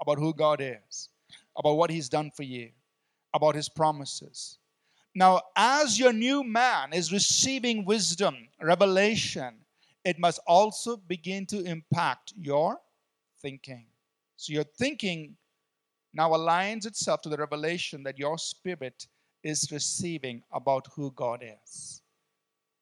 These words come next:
Are you with me? So this is an ongoing process. Colossians three verse ten, he says, "You've put on the new man, which is renewed," or correctly, it's being renewed, "in knowledge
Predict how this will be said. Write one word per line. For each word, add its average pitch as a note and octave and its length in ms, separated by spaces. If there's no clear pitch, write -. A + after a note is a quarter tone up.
Are E3+ 80
you G3+ 100
with G#3 160
me? G3+ 140
So A3+ 140
this A3 240
is A#3+ 140
an A#3 100
ongoing A3 520
process. - 920
Colossians G3+ 520
three G#3 280
verse G#3 340
ten, F#3 480
he D3+ 140
says, G3 580
"You've F#3+ 240
put C4+ 140
on C#4+ 200
the C#4 80
new B3 320
man, E3+ 520
which F#3+ 180
is F#3 160
renewed," G#3 640
or D3+ 200
correctly, F#3 600
it's F3 200
being B3 760
renewed, C#3+ 760
"in A3+ 260
knowledge A3+ 1040